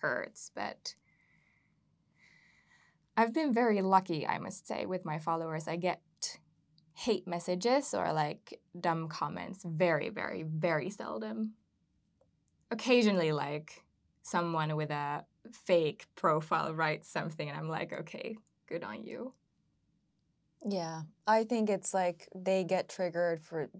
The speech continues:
Speaker 2: something that, you know, we're, 'cause we're everyone's mirrors. So whatever you see in someone that, you know, you admire and you're like,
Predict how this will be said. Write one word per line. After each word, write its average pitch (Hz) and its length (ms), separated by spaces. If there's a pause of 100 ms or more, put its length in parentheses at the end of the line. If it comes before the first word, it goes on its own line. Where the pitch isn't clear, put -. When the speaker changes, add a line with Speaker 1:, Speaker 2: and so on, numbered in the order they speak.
(120)
Speaker 2:
something 170 500
that, 156 260
you 185 80
know, 170 280 (680)
we're, 202 240 (200)
'cause 180 200
we're 175 180
everyone's 175 520
mirrors. 170 460
So 160 440
whatever 165 400
you 160 200
see 170 280
in 165 100
someone 165 600
that, 156 400
you 175 100
know, 165 320 (840)
you 180 480
admire 208 800
and 180 160
you're 175 160
like, 160 320